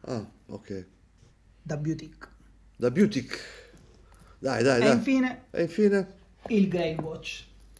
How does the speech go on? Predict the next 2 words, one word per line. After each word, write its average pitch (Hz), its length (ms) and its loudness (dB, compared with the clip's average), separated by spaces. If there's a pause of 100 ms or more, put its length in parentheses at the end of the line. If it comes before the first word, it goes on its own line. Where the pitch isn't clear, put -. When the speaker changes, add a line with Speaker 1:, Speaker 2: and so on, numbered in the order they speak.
(2250)
Speaker 1:
Explorer. 110 760 6 (540)
Top. - 360 6